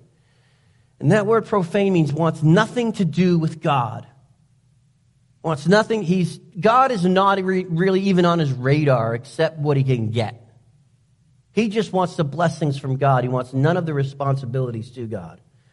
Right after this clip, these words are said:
or to his position. "I'm about to die." Man.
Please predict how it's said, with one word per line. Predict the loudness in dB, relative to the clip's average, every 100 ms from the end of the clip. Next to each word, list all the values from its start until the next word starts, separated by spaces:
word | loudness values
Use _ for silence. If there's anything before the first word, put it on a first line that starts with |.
| _ _ -2
or | 0 2
to | 0
his | 0 -2
position. | -8 -4 -6 -6 -14 -16 _ _ _ _ _ 0
"I'm | 4
about | 4 2 0
to |
die." | 0 2 4 4 2 -2 -6 -10 -20 _ _ _ _ _ _ _ _ _ _ _ _ _ _ -12
Man. | -6 -4 -6 -10